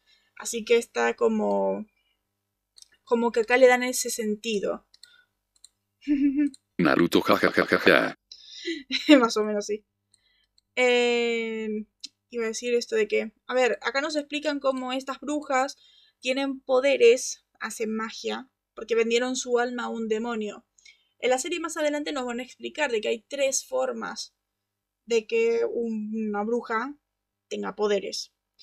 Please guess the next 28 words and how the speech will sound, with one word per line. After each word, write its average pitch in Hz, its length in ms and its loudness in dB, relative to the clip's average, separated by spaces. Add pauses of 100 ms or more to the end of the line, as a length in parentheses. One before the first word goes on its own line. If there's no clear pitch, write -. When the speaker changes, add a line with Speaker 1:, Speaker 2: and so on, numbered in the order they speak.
(360)
Speaker 1:
La 240 160 -6
primera 302 580 0
es 262 220 -2
de 220 160 -6
un 214 120 -4
modo 208 200 -4
natural, 330 580 -2 (920)
o - 40 -20
sea, 190 280 -4
nacer 220 520 -2
con 196 420 -8
un 220 200 -4
don, 226 460 0 (920)
que 226 120 -16
sería 220 180 0
en 220 80 -2
el 214 60 -6
caso 226 220 -4
de 208 100 2
la 190 80 0
bruja 202 300 -4
esta 208 200 -8
que 196 100 -14
lo 196 100 -6
cuenta. 254 420 -4 (880)
El, 226 420 4 (200)
el 220 140 -6
entrenamiento, 254 1040 -2